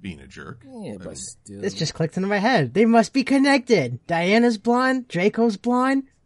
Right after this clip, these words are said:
Speaker 1: They're both English?
Speaker 2: I thought Diana was French.
Speaker 1: According to the wiki, she hails from Great Britain.
Speaker 2: Oh, really now?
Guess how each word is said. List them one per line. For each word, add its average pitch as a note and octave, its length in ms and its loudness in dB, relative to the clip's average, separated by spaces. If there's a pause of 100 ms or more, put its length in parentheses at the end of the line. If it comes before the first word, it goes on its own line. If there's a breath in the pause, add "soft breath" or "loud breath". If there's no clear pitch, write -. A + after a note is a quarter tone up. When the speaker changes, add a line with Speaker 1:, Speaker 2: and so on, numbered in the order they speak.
(200)
Speaker 1:
They're A2+ 120 -8
both B2+ 300 -8
English? B2+ 580 -6 (160)
Speaker 2:
I B2 60 -20
thought D#3+ 140 -12
Diana D3 220 -8
was A#2+ 140 -8
French. - 420 -16 (500)
Speaker 1:
According E3+ 340 -8
to C#3+ 80 -16
the B2+ 80 -10
wiki, C#3 320 -12
she A#2 180 -12
hails B2+ 300 -8
from A2+ 140 -12
Great B2 240 -12
Britain. F3+ 220 -10
Speaker 2:
Oh, - 40 -8
really D#3 220 -6
now? E2+ 220 -16